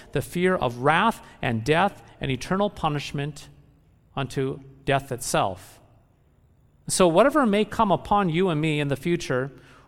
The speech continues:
or whatever may come upon you and me right now, you and I will go through the good and the bad, not as slaves unto fear, but with Christ, without slavish fear, in faith in Christ.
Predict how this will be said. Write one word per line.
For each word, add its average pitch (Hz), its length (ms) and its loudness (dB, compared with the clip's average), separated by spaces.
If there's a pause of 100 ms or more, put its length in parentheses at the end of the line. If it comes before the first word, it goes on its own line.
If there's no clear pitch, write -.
or 156 140 6
whatever 240 460 4
may 180 200 2
come 196 300 0
upon 175 320 2
you 170 180 0
and 156 120 -2
me 160 320 -2 (220)
right 143 440 0
now, 113 440 -4 (760)
you 147 160 -2
and 175 80 0
I 156 140 2
will 139 120 0
go 147 220 0
through 156 240 -6
the 135 80 -4
good 160 340 2
and 151 160 -4
the 127 60 -4
bad, 123 480 -2 (720)
not 196 140 -2
as 117 100 -2
slaves 123 720 -6
unto 139 220 -4
fear, 127 400 -4
but 156 180 0
with 175 220 -4
Christ, - 600 -2 (580)
without 170 380 0
slavish 123 440 -2
fear, 101 380 -6 (600)
in 139 120 -4
faith 170 380 -2
in 143 100 -6
Christ. - 580 -6